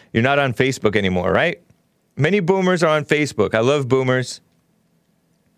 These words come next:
And it's good to put the truth out on Facebook, but the fa-, Facebook is anti-truth. And so is I G, Instagram. And so they're gonna censor anything that says, "Oh, covid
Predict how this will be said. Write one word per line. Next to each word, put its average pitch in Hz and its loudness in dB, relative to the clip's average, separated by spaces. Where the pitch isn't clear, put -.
And 113 -2
it's 113 0
good 139 0
to 117 -2
put 120 -2
the 123 -2
truth 131 0
out 127 2
on 110 0
Facebook, 117 -2
but 101 -2
the 104 -4
fa-, 127 -2
Facebook 127 -2
is 107 0
anti-truth. 104 -2
And 110 0
so 143 2
is 127 0
I 131 0
G, 107 -4
Instagram. 107 -2
And 113 -2
so 139 0
they're 156 2
gonna 175 0
censor 135 0
anything 185 0
that 139 0
says, 147 -2
"Oh, 185 0
covid 185 0